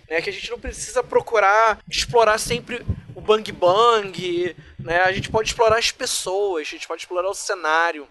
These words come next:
a gente pode explorar os dilemas, os obstáculos. Por que precisa ser toda hora tem que ser,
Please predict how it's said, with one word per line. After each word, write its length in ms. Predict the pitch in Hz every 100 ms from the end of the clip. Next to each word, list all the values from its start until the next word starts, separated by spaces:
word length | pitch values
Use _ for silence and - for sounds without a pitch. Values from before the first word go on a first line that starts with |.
| _
a 40 |
gente 140 | 156 -
pode 200 | 180 165
explorar 340 | - 180 165
os 140 | 185
dilemas, 920 | - 190 175 170 190 196 160 139 143 -
os 140 | 156 165
obstáculos. 1120 | 180 - - 156 160 185 _ 151 131 131 - _ _
Por 180 | 277 -
que 100 | 359
precisa 340 | - - -
ser 120 | - - _ _ -
toda 280 | 226 254
hora 320 | 208 190 208 202
tem 160 | 202
que 80 | 190
ser, 320 | - 214 196